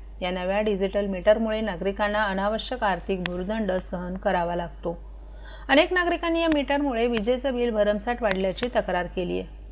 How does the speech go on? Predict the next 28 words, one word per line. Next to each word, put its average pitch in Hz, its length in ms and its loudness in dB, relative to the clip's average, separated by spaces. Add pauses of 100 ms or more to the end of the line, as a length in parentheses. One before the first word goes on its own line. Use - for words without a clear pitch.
(140)
या 190 60 4
प्रकरणी 190 440 0
नागरिकांमध्ये 240 720 0
तीव्र 226 320 0
नाराजी 247 400 0
असून 214 380 0
टोरंट 196 360 0
कंपनीच्या 226 560 -2
धोरणांविरोधात 190 920 -2 (440)
आवाज 247 320 6
उठवण्याची 262 520 0
मागणी 196 420 -2
होत 196 220 -2
आहे. 185 380 -6 (180)
याबाबत 214 480 8
आज 196 220 2
विधानसभेत 240 600 0
माजी 202 280 -2
गृहनिर्माण 233 580 0
मंत्री 202 320 0
आणि 202 140 2
आमदार 185 340 2
जितेंद्र 196 460 -2
आव्हाड 196 320 2
यांनी 196 340 0
जोरदार 208 520 2
आवाज 180 340 0
उठवला. 180 400 -4